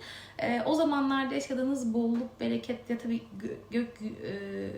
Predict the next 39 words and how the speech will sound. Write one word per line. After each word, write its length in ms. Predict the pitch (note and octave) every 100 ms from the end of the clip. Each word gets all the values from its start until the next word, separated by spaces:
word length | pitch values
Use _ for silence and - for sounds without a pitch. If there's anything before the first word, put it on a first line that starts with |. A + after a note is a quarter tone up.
| G3
gökyüzü 480 | A#3 A#3 - G#3+ A3+
konumları 440 | C4 A#3 A3+ A3 -
aynı 380 | A3 A3+ A3
değil 300 | A3+ A3 F#3+ F#3+
o 100 | G3
zamanlarda 680 | F#3+ F#3 F#3 F#3+ F#3 A3+
ama 220 | G4+ A#3+ A3+ - - - -
en 140 | -
azından 460 | D4+ B3 D4 G4 F4 - - - G4
bir 100 | G4
fikir 380 | - B3 -
olsun. 300 | A#3+ G3+ -
O 80 | A3+
zamanlar 640 | A3+ A#3+ A#3 A#3+ B3+ C4
ya 200 | A#3+ A#3+
şu, 220 | A#3 - -
şu 220 | - B3+
da 60 |
çok 240 | C4 C4 -
güzel 280 | A#3+ A#3 A3
bir 60 |
şans 340 | A3+ A#3 A#3 A3+
olmuştu, 300 | G#3 G#3 -
çok 220 | C4 C4 A3
iyi 280 | A3 G3+
gelmişti 600 | F#3 G#3 G3 G3 - -
bana 200 | G3 G3
dediğiniz 400 | G3 G3 G3 -
bir 60 | G3
şey 260 | - G#3+ A#3+
varsa 320 | E4 D#4+ A#3+
hatırladığınız, 640 | A3 G#3+ G#3 G3+ A3 D4+ - - - - -
yine 240 | G4 G4
o 240 | - - D4+
alanlarda 720 | C4+ B3 A#3+ A#3 A3+ B3 A3+
benzer, 340 | A#3+ A3+ A#3 B3+
örneğin 280 | B3+ G#3+
işte, 280 | A3 - C4 C4+ - -
e, 60 | -